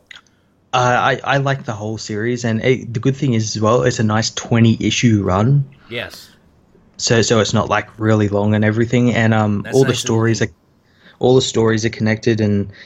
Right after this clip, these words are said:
Speaker 1: yeah, this, this one was really cool. This one was a Maximus-centric
Speaker 2: Mm.
Speaker 1: arc, and Maximus is now kind of a hero.
Speaker 2: Ooh, he's, uh, he's reversed his fortune. He's gone face.
Speaker 1: Yeah, yeah, he's, he's kinda turned,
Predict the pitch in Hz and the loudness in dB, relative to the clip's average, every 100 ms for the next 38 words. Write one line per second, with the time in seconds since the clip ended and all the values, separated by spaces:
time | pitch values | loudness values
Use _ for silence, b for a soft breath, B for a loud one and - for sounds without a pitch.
0 | - 135 156 - 147 139 147 120 113 113 | 0 0 2 -2 -2 0 0 0 -2 -2
1 | 120 117 127 135 113 107 101 95 101 - | -2 -2 0 2 2 0 0 0 -2 -4
2 | - 117 123 - - - - 120 113 - | -4 -4 -4 -6 -12 -14 -6 -4 -4 -2
3 | 120 151 135 110 90 80 69 110 139 147 | -4 -4 -12 -14 -18 -18 -4 0 0 -2
4 | - 120 117 113 107 120 - 117 113 113 | -4 -2 0 0 0 -4 -6 -12 -10 -12
5 | 98 110 113 110 - 110 113 107 98 120 | -10 -8 -6 -8 -8 -6 -4 -4 -4 -2
6 | 123 107 107 - b b b b b b | -2 -2 -8 -12 b b b b b b
7 | - 131 139 143 104 98 95 98 98 95 | -20 -14 -12 -10 -12 -16 -16 -14 -12 -14
8 | 98 95 107 90 120 - 113 - 107 110 | -16 -14 -14 -10 -12 -12 -16 -14 -12 -12
9 | - 135 131 104 87 101 101 - - 95 | -12 -12 -12 -12 -12 -12 -12 -14 -14 -14
10 | 123 - - _ _ _ _ _ _ _ | -14 -18 -20 _ _ _ _ _ _ _
11 | B B B B B 127 143 131 113 135 | B B B B B 2 4 4 4 4
12 | 113 107 104 - 113 - 117 110 107 - | 2 0 -4 -8 -10 -4 -4 -4 -6 -4
13 | 110 107 95 | -2 -2 -4